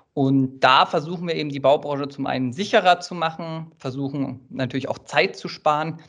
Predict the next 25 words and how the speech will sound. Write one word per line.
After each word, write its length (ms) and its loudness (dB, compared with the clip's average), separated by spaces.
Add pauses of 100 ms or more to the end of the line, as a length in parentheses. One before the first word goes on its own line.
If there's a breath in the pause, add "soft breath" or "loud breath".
(360 loud breath)
aber 420 4
auch 240 2 (300)
für 80 -8
uns 180 -6
ein 80 -6
ganz 180 2
wichtiges 380 -10
Thema, 300 2
glaube 180 4
ich, 120 -2
auch 200 0 (300 soft breath)
das 180 0
Ganze 220 2
ein 40 -6
bisschen 200 -4
attraktiver 640 4
zu 100 -8
machen, 380 -2
weil, 180 0
glaube 220 -6
ich, 100 -14
sowas 240 -8
wie 80 -8
Drohne 380 2
fliegen 560 -6